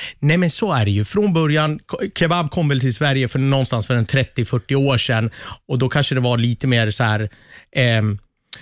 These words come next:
begränsat till de möjligheter som fanns då. Idag så kan man ju äta dels kebab ute på en pizzeria eller en restaurang och sen kan man ju äta det hemma, för det finns en flora av produkter och du kan blanda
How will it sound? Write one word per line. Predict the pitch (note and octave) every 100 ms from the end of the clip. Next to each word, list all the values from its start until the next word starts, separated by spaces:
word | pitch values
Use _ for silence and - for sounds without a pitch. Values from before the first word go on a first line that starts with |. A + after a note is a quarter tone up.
| -
begränsat | C3 B2 C3+ B2+ A#2+ A#2+ A2 -
till | A#2+ G#2+
de | B2
möjligheter | A#2 A2 G#2 G#2+ A2
som | G2+
fanns | - A2 -
då. | F3+ C3 A2+ - _ -
Idag | D3 B2+ G#3 D#3 D#3+ - _ _
så | - D3+
kan | - C3+
man | B2+
ju | A#2
äta | A2 A2+ G#2 G#2+ -
dels | D3+ D3+ -
kebab | A#2+ A2+
ute | A#2 A2
på | A2 G#2+
en | G2+ G2
pizzeria | G#2+ - A2+ G#2 C3 B2
eller | A#2 A2
en |
restaurang | G#2 - C3 G#3+ A3+ -
och | G#3+
sen | - F3+
kan | F3+
man | F3+
ju | C#3+
äta | C3+
det | A2
hemma, | B2+ B2+ D#3
för | C3+
det | C3
finns | C3+ B2
en | A#2+
flora | - - F3+ E3 D3+
av | C#3+ A#2 - - - -
produkter | C#3+ C3+ D3 - D3 C#3 C3+ - - -
och | B2
du | B2+
kan | C3 A#2+
blanda | D3 C#3+ C3+ B2 D3 D#3